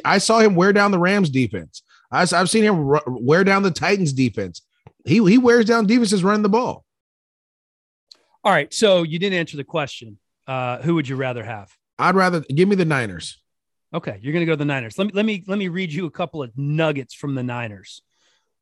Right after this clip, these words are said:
Speaker 2: Uh, Mitchell and Debo combined for thirty-seven carries for a hundred and sixty-eight yards and two touchdowns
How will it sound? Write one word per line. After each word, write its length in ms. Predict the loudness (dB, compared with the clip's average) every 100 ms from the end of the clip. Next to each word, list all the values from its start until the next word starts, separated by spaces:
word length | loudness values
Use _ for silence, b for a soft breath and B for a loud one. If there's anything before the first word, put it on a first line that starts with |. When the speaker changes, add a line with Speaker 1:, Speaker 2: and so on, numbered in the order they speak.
| -6
Speaker 2:
Uh, 340 | -2 0 0 0
Mitchell 800 | 0 0 -2 -2 0 0 -4 -8 _ _
and 180 | -10 -10
Debo 560 | -6 -6 -2 0 -2 -4
combined 560 | -8 -6 -6 -4 -6
for 540 | -8 -8 -6 -6 -6 -10 _ _ _ -4
thirty-seven 840 | -2 -2 -6 -6 -6 -6 -4 -8
carries 520 | -8 -8 -4 -6 -8
for 160 | -10 -10
a 80 | -10
hundred 460 | -6 -6 -4 -6 -6
and 160 | -10
sixty-eight 560 | -8 -10 -10 -6 -4 -4
yards 280 | -6 -10 -10
and 100 | -12
two 160 | -10
touchdowns 720 | -8 -8 -8 -10 -10 -10 -14